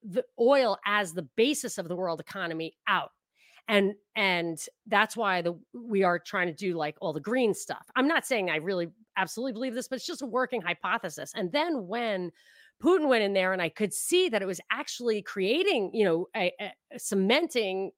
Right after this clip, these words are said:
in inevitability, the schism between East and West, I thought, "You know what? Maybe they realize that they actually cannot fully control the world from Buckingham Palace or, you know, the City of London or wherever.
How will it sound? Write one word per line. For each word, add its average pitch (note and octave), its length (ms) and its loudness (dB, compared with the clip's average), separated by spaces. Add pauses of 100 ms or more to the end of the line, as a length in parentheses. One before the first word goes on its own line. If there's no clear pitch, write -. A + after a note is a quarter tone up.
in F3+ 440 0
inevitability, G#3 840 0 (340)
the G3 60 -2
schism D4+ 400 0
between G#3+ 340 -2
East A#3 300 -4
and G3+ 100 0
West, C#4+ 260 0
I G3 80 2
thought, A3 240 -2
"You A#3+ 60 -2
know C#4+ 80 2
what? E4+ 140 -2
Maybe C#4 340 2
they F4 180 -2
realize A3+ 540 -2
that F3+ 160 -2
they G#3 240 -4
actually A#3 500 -4
cannot A#3+ 760 -2 (360)
fully D#4 280 0
control B3 420 -2
the A#3 80 -2
world G3+ 360 -2
from A#3+ 380 0
Buckingham A3 400 -2
Palace F3+ 640 0 (420)
or, G#3+ 340 8
you B3 120 4
know, G#3+ 180 8
the F#3+ 80 -2
City C4 220 -4
of A3+ 80 -4
London G#3+ 300 -2
or G#3 80 -2
wherever. G3+ 580 0